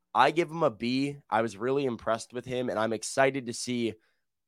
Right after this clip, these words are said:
how he continues to develop here as the rest of the preseason goes. You know, it, there's room for improvement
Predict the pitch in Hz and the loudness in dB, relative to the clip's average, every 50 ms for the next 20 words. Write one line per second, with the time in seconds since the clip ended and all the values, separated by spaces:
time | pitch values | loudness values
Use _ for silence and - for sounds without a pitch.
0 | _ _ _ _ - - 120 131 143 151 139 147 139 117 - 143 123 - - 135 | _ _ _ _ -4 4 6 6 6 6 4 -2 -8 -10 -10 -12 -10 -6 -6 -6
1 | 127 123 120 113 110 - - 110 92 101 90 101 101 101 98 95 - - 104 98 | -6 -4 -6 -8 -10 -12 -16 -14 -12 -8 -4 -2 0 0 -2 -2 -6 -8 -10 -8
2 | 92 92 92 - - 98 101 104 104 - - 92 90 98 - - 151 160 147 - | -8 -8 -10 -10 -8 -6 -6 -6 -6 -6 -10 -12 -12 -10 -8 -6 -4 -4 -4 -6
3 | - 110 98 101 98 92 95 95 98 107 107 107 113 104 104 107 98 - _ _ | -8 -8 -8 -8 -6 -4 -4 -2 -2 -4 -4 -6 -4 -4 -2 -4 -4 -6 _ _
4 | _ _ 85 - 120 120 120 - 110 147 156 156 - - 135 135 123 104 - - | _ _ -10 -6 -4 -4 -4 -4 -4 -4 -4 -4 -4 -4 -4 -2 -4 -4 -6 -6
5 | 156 143 123 104 101 95 - | -8 -6 -6 -6 -6 -6 -6